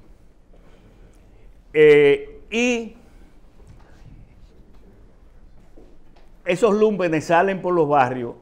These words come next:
a aterrorizar. Durante un año, año y medio, crean un ambiente de, de terror en los barrios. Ramón Pérez Martínez en ese momento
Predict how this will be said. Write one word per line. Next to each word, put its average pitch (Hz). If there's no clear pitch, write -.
a 139
aterrorizar. 123
Durante 143
un 202
año, 180
año 170
y 165
medio, 143
crean 190
un 196
ambiente 175
de, -
de 147
terror 151
en 131
los 110
barrios. 101
Ramón 143
Pérez 175
Martínez 156
en 123
ese 156
momento 151